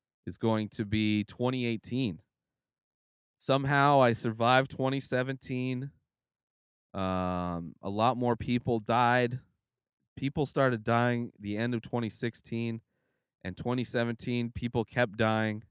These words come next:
Ralphie May, you know, kind of a young stand-up comedian, clearly not the pinnacle of health.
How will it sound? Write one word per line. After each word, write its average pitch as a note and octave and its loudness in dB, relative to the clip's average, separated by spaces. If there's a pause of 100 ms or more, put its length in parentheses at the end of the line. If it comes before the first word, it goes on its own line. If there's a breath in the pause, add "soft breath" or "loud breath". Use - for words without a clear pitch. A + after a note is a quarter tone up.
(760)
Ralphie A#2 2
May, G#2+ 2 (1000)
you G#2+ -4
know, F2+ -2
kind A#2 -2
of G2+ -2
a G2 -4
young A2 0
stand-up A2+ -2
comedian, A2 -2 (240)
clearly E3+ 2
not B2+ 0
the A#2 -2
pinnacle A#2+ 0
of G#2+ -2
health. A#2 -2